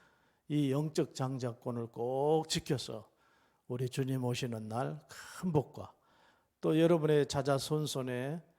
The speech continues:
여러분의 가정에 하나님의 놀라운 은총이 넘치기를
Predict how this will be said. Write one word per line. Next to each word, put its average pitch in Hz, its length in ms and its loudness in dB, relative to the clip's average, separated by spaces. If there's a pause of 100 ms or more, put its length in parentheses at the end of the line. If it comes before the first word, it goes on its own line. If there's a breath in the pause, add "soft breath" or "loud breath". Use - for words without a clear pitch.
(300 soft breath)
여러분의 123 460 -2
가정에 113 420 -8
하나님의 113 520 -8
놀라운 147 480 -2
은총이 147 380 -6
넘치기를 127 680 -8